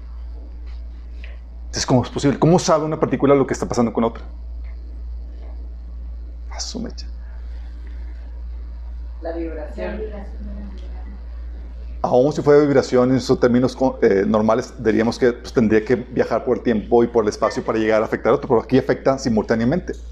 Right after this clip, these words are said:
Speaker 1: ¿sí? Por ejemplo, si divides una partícula de luz, porque se puede dividir en las partículas subatómicas, y se separan por millones de años luz, si afectas a una de esas partículas, el otro es afectado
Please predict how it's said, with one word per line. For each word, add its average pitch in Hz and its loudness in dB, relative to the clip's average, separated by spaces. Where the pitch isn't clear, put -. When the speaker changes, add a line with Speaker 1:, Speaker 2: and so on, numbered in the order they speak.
Speaker 1:
¿sí? 214 0
Por 139 6
ejemplo, 160 4
si 143 4
divides 143 6
una 151 4
partícula 139 6
de 113 6
luz, 156 4
porque - 0
se 107 0
puede 110 6
dividir 110 6
en 110 4
las - -6
partículas 107 0
subatómicas, 110 2
y 92 -2
se 85 -2
separan 123 0
por 123 2
millones 139 4
de 160 8
años 151 2
luz, - 2
si - 0
afectas 143 2
a 151 6
una 165 6
de 160 6
esas 160 0
partículas, 151 2
el 123 8
otro 165 4
es 180 0
afectado 135 0